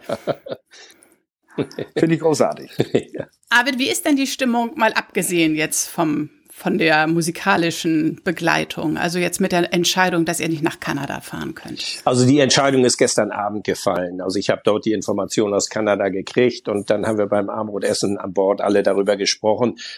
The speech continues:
Speaker 2: und natürlich ist man enttäuscht. Also das braucht man sich ja auch gar nicht schön zu reden. Also,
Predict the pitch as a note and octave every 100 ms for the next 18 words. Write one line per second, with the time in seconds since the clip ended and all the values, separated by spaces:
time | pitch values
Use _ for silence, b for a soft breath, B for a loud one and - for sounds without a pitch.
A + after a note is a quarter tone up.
0 | B G#2+ A2 A#2 G2+ F#2 - - F#2+ F2
1 | D#2+ - D2 C#2+ - - F#2+ F2+ F#2+ -
2 | G2 G#2 G#2+ F#2+ - F#2+ - G2 F#2+ F2+
3 | A#2 G#2+ - F#2 E2+ F2 G2+ F#2 G2+